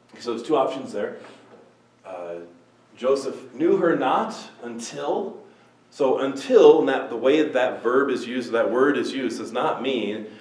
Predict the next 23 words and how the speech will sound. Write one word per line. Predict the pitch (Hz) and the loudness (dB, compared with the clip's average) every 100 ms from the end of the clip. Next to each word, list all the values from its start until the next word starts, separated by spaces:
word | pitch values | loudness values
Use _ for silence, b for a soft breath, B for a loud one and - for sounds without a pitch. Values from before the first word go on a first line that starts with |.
| B | B
that | - - | -12 -4
somehow | 131 127 117 113 | 0 2 4 2
things | - 120 107 | 0 -6 -8
changed | - - 131 110 107 - | -8 -4 -2 -2 -6 -6
afterwards. | 117 120 - 82 - - - b b b | -2 -2 -4 -10 -12 -16 -20 b b b
What's | - - | -16 -2
happening | 131 139 131 113 | 0 2 2 0
is | 107 | -2
it's | 104 107 | -4 -4
emphasizing, | 131 143 147 - 92 90 110 127 185 - - B _ _ | -4 -4 -4 -2 -2 -2 -4 -8 -8 -12 -18 B _ _
uh, | 87 87 98 | -10 -8 -8
in | 98 | -4
the, | 95 90 87 - | -4 -4 -8 -10
the | 92 | -8
Greek, | 95 107 107 | -4 -4 -6
it's | - | -8
emphasizing | 120 127 127 113 113 107 | -4 -4 0 0 0 -4
what's | 101 98 | -8 -6
going | 113 113 104 | -4 -4 -2
on | 104 98 | -2 -4
before, | 95 87 110 110 156 196 B B B B | -8 -12 -4 0 0 0 B B B B
not | - 110 117 | -4 -2 -2
implying | 120 - 123 123 104 98 104 | -4 -8 -4 -2 -2 -4 -6